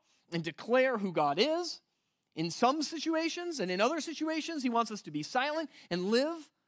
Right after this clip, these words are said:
in a way that garners respect and glorifies God.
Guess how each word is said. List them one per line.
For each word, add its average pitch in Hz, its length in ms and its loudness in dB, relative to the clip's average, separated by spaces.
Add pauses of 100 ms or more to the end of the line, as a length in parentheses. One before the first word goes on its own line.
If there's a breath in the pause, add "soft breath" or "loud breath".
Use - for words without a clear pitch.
(380)
in 175 140 2
a 180 40 4
way 247 460 0 (760)
that 147 100 -6
garners 151 320 -4
respect - 680 -10
and 170 140 -10
glorifies 143 520 -6
God. - 120 -20